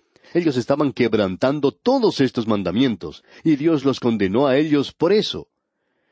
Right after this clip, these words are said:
Y la homosexualidad era practicada aún en los días de Sodoma y de Gomorra.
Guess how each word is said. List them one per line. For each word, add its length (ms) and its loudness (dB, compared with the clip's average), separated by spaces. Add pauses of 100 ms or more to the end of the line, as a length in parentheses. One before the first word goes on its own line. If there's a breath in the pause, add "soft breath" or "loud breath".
(260)
Y 120 -4
la 100 0
homosexualidad 880 -2
era 160 0
practicada 560 -2
aún 280 2
en 80 4
los 160 0
días 200 2
de 120 0
Sodoma 420 0
y 40 2
de 100 0
Gomorra. 480 0